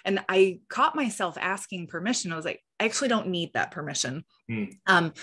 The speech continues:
Speaker 1: but I wanted, I'm used to having someone over me that I can fact check and do that. And I don't,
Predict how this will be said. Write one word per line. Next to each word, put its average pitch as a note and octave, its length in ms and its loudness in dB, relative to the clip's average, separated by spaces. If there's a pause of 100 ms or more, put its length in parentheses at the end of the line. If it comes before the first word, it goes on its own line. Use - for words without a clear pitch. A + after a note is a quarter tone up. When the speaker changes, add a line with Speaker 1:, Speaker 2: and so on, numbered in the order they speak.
(220)
Speaker 1:
but G#3+ 80 6
I G3+ 80 8
wanted, G3 840 4
I'm F3+ 140 0
used G3 320 0
to G3+ 100 -2
having E3+ 280 0
someone D#3+ 360 -4
over D#3 300 0
me D#3+ 140 0
that D#3 120 0
I D#3 80 6
can D3+ 240 -6
fact D3+ 400 -2
check - 300 -4
and D3+ 120 -4
do D#3 140 -2
that. B3+ 320 2 (340)
And F#3 120 4
I F#3 100 6
don't, G3+ 320 2